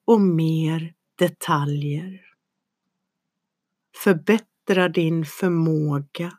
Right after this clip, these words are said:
att röra din kropp. Må bättre och lära känna dig själv bättre. Mm.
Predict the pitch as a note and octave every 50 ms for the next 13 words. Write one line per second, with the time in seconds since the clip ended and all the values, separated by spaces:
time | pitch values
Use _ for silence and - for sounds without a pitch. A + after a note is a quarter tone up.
0 | _ _ _ _ _ - D3+ D#3 D3 - - D#3+ C#3+ D#3 F3+ F3 D#3 D3 C#3+ C#3
1 | D3+ D#3 F3+ F#3 - _ _ _ _ _ - - D#3 C#3+ D3 D3+ D3 - - -
2 | - D#3+ D#3 F3+ G3+ - _ _ _ _ _ _ _ _ - - _ _ _ _
3 | _ _ _ _ _ _ _ _ _ _ _ _ _ _ _ _ _ _ _ _
4 | _ _ _ _ _ - D#3+ D#3+ D#3+ D#3 E3 F#3+ A3 A#3 - - G#3+ G3+ - _
5 | _ _ - - G#3+ A#3+ C4 C#4+ - _ _ _ _ _ _ _ _ _ - A3+
6 | G#3+ G#3+ G#3+ G#3+ G#3 G#3 G#3 G#3+ G#3 G3 - - - C4 A3+ F3+ E3 D#3 D3+ D3+
7 | E3 F3+ G3+ G3 A#3 G#3+ F#3+ F3+ - - E3 D3 D3+ D3 C#3+ E3+ F3 _ _ -
8 | - D#3 - - D#3 D3 - _ _ _ - - D3 D3+ D3 - _ _ _ _
9 | _ _ _ _ _ - - - - - - - - - - - - - - -
10 | - - - - - - - - - - - _ _ _ _ _ _ _ _ _
11 | _ _ _ _ _ _ - C#4+ C#4+ C4+ B3 A#3 G#3 F#3 E3+ D#3 D3 C#3 C3 B2
12 | A#2 A#2